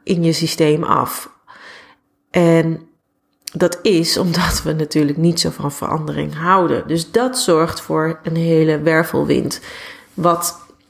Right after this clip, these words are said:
nou, soms dus gewoon een tikje dramatisch kan voelen. Maar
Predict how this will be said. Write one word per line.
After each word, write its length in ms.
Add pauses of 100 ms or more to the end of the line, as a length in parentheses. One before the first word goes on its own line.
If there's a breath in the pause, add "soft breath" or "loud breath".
(760)
nou, 380
soms 320
dus 160
gewoon 440
een 100
tikje 280
dramatisch 580
kan 160
voelen. 340 (800 loud breath)
Maar 640